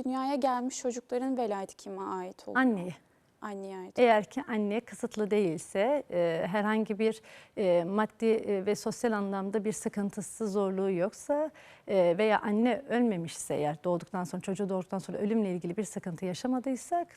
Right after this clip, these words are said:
Speaker 2: e, velayet anneye veriliyor. Ama diğer şartlar oluşmadığı takdirde tabii ki buradaki en, e, temel sorun, e, çocuğun menfaatine zarar görmemesi söz konusu olduğundan dolayı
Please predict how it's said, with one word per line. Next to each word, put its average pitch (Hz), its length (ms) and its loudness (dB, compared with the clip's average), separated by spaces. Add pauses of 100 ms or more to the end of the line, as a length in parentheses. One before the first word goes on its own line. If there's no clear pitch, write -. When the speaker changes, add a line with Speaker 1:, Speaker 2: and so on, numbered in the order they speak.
(100)
Speaker 2:
e, 190 340 -2
velayet 233 380 4
anneye 190 380 0
veriliyor. 160 400 -4 (540)
Ama 220 160 0
diğer 226 220 8
şartlar 196 460 -4
oluşmadığı 185 460 0
takdirde 190 400 -6
tabii 214 240 0
ki 202 160 -8
buradaki 220 300 -2
en, 233 360 -2
e, 180 220 2
temel 208 340 0
sorun, 220 400 -4 (380)
e, 175 360 0 (140)
çocuğun 226 520 0
menfaatine 214 560 0
zarar 226 260 2
görmemesi 220 600 -2
söz 240 240 -4
konusu 220 340 -2
olduğundan 226 520 0
dolayı 214 400 0